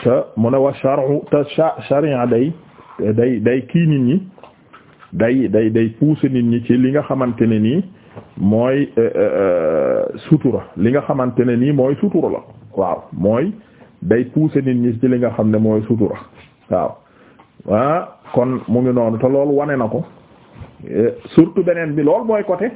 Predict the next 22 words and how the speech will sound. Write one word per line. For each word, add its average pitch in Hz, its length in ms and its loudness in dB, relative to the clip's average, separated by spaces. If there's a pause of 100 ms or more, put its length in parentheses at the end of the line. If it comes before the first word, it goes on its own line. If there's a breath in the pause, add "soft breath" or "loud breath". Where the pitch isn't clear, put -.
(420 loud breath)
côté 190 240 2
ni 180 100 0
nga 190 140 -2
koy 190 120 2
fekkee, 180 560 -2
waaye 180 280 2
am 208 120 -2
na 202 80 2
beneen, 220 280 0
mooy 180 200 0
bi 185 80 -4
mu 254 140 0
wax 214 140 -6
ci 247 180 2
riwaa 196 300 0
Imaam 165 240 -2
Muslim 151 300 0
bi 156 80 0
ñu 214 80 0
wax 202 140 -4
sànk, 131 240 -4
"Yatakhawwanuhum 311 920 -2